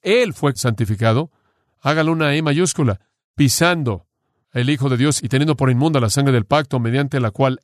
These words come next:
Él ha sido apartado como el sacrificio del pacto. Bueno, alguien podría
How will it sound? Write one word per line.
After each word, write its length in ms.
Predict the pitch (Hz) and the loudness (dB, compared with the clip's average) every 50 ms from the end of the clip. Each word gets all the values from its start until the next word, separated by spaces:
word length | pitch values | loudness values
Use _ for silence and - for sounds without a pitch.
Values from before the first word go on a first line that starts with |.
| - | -6
Él 400 | 160 156 160 151 127 110 98 - _ _ _ _ _ _ _ | -2 0 0 0 0 -2 -4 -6 _ _ _ _ _ _ _
ha 140 | - 131 117 | -2 -2 0
sido 180 | 110 143 139 | 0 0 0
apartado 600 | 131 110 - 120 104 - - 131 135 127 110 101 | 0 0 -2 -4 -4 -2 0 0 0 0 0 -6
como 200 | - - 113 110 | -8 -6 -6 -6
el 80 | 107 98 | -6 -6
sacrificio 580 | - 110 98 107 107 - - 123 113 - 117 104 | -8 -10 -8 -8 -10 -6 -6 -6 -6 -4 -6 -6
del 140 | 98 95 | -6 -8
pacto. 380 | - 123 120 110 - - - - _ _ _ _ _ _ _ _ | -6 -6 -8 -8 -8 -14 -20 -20 _ _ _ _ _ _ _ _
Bueno, 560 | - 117 110 113 113 113 113 113 104 92 _ _ _ _ _ _ _ _ _ - | -8 -4 -4 -2 -2 -2 -2 -4 -6 -8 _ _ _ _ _ _ _ _ _ -6
alguien 240 | 135 139 143 139 | -4 -2 -2 -2
podría 680 | 113 - 127 123 123 135 139 139 135 127 120 107 92 | -2 -2 0 0 2 2 2 2 2 2 0 0 -2